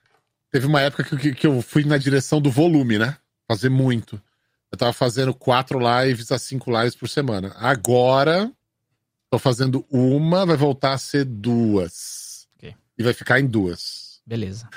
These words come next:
Speaker 1: A, a não ser quando tem lançamento de foguete, que o lançamento de foguete pode acontecer a qualquer hora.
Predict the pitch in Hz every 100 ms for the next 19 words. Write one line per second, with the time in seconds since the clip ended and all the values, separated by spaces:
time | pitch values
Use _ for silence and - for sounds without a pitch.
0 | - _ - - 147 165 160 160 180 170
1 | 185 180 185 - 185 147 - 131 123 139
2 | 135 139 - 151 139 143 123 127 113 117
3 | - 123 123 151 127 101